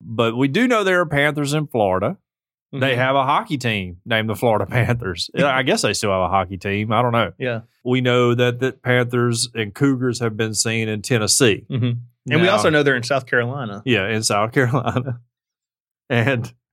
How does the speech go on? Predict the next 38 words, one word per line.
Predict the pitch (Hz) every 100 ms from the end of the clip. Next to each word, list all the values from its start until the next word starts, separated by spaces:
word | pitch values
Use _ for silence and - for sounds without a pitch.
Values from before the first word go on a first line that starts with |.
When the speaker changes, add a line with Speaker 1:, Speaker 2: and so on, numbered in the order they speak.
| _ _ _
Speaker 1:
uh, | - 123 123 120 _ _ _
yes. | 127 135 101 - - _ - - - - -
Yes, | 143 120 101 -
that's | 113 101
true. | - 147
Speaker 2:
Shout | 147
out | 139 -
to |
Cam | - 143 147
Newton. | 139 120 143 127 135 123 131 123
Speaker 1:
<laughs> | 101
He | 127
plays | 131 123 113 117
for | - 113
the | 139
Patriots | 120 104 - 92 92
now, | 98 82 82 156
at | - - 117
least | 135 120
for | 135
this | 120 107 -
Speaker 2:
<laughs> |
Well, | 175 160
Speaker 1:
year. | 147
Speaker 2:
he | 131
used | 131 -
to. | 107
Speaker 1:
Yeah, | 127 123 131
he | 143
used | 151 147 120 -
to. | 95 87 _ _ _ 147
Now, | 151
for | 139 147
some | 220 240
reason, | 202 151 131 127 127
if | 120
you | 127 123
ask | 139 139 135 127 123 -